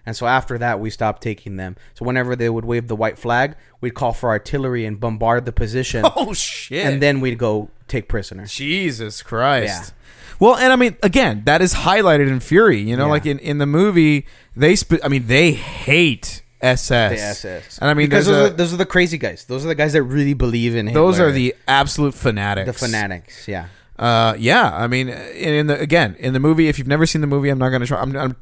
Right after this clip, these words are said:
Speaker 2: I'm gonna try not to spoil it t-,
Speaker 1: Yeah.
Speaker 2: for too much for you, but they really do highlight the hatred that American soldiers, American G Is felt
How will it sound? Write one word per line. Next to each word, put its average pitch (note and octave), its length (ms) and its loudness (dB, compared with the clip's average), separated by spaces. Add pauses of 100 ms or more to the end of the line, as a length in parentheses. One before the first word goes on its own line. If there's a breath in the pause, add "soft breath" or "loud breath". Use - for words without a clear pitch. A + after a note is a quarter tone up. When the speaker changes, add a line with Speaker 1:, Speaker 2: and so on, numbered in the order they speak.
Speaker 2:
I'm E3+ 80 -4
gonna F3 160 2
try F#3 380 4
not E3+ 180 -2
to D#3 60 -6
spoil D3 360 0
it C#3+ 120 -4
t-, A2 160 -14
Speaker 1:
Yeah. G#2+ 140 -10
Speaker 2:
for C#3+ 180 -4
too - 200 -8
much C#3 320 -6
for D#3+ 120 -8
you, C3+ 280 -4 (380 loud breath)
but E3 140 4
they E3 120 6
really F#3 320 4
do E3 220 4
highlight C#3+ 580 2
the A#2 140 -4
hatred A#2+ 680 0
that G#2+ 140 0
American A2+ 460 -2
soldiers, A2+ 600 -4 (280 loud breath)
American D3 400 2
G B2 220 0
Is A#2 440 4
felt C3 540 2